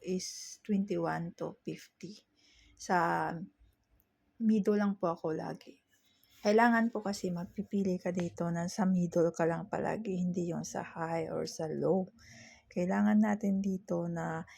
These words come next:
ipi-fill up natin ito ng sure talaga para <clears throat> hindi kayo magkamali-mali.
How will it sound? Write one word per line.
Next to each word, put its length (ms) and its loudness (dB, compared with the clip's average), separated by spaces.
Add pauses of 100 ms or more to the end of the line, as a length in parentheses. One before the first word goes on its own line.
(200)
ipi-fill 480 0
up 160 0
natin 340 -2
ito 220 -4
ng 480 -6
sure 420 -2
talaga 600 -2 (400)
para 500 6 (1200)
<clears throat> 400 4
hindi 240 6
kayo 240 2
magkamali-mali. 1200 2